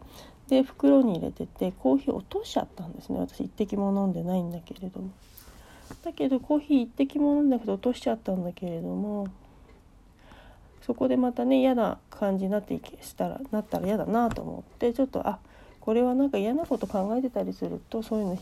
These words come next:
っ張っちゃうから、ちょっとやめようってメッセージだなと思って、一旦それは流しといたんですね。ちょっと少しちょっとイラッとするようなことがあったので、少しそれも置いといて、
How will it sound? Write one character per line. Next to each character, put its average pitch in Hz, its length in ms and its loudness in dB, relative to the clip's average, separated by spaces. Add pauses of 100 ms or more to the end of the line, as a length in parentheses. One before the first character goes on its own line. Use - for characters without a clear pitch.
っ - 40 -20
張 233 100 -4
っ 240 40 -6
ち - 80 -10
ゃ - 20 -8
う - 40 -10
か - 80 -14
ら、 - 80 -10
ち - 100 -10
ょ 254 40 0
っ - 20 -18
と 190 80 -10
や 165 100 -6
め 202 120 0
よ 285 120 4
う - 20 -2
っ - 40 -6
て - 100 -6
メ 185 120 -4
ッ - 20 -4
セ 226 160 -4
ー - 20 -6
ジ 196 100 -10
だ - 120 -10
な 220 340 -4
と 196 140 -12
思 190 220 -8
っ 226 40 -12 (240)
て、 233 100 0
一 202 100 -6 (180)
旦 226 180 -2
そ 226 140 -6
れ 208 100 -2
は 196 240 -2 (1000)
流 214 80 -4 (180)
し - 80 -20
と - 80 -10
い - 40 -16
た - 140 -20
ん 277 80 -8
で - 60 -8
す 269 60 2
ね。 277 60 8
ち 311 80 -2
ょ - 40 0
っ - 20 -8
と 240 80 0
少 349 320 -2
し - 140 -18
ち - 80 -8
ょ - 20 -4
っ 226 40 -6
と 202 60 -4
イ 202 60 0
ラ 220 140 2
ッ - 20 -12
と - 100 -20
す - 100 -8
る 185 80 -4
よ 185 40 -4
う 175 40 -6
な 185 60 -6
こ - 120 -8
と - 100 -10
が 196 120 -4
あ 196 40 2
っ 190 120 -8
た 180 120 -4
の 180 160 -4
で、 202 160 0
少 - 240 -6
し - 100 -12
そ 202 100 0
れ 185 60 0
も 180 200 2
置 190 80 2
い 202 40 -4
と 202 240 -4
い 180 60 -4
て、 269 280 0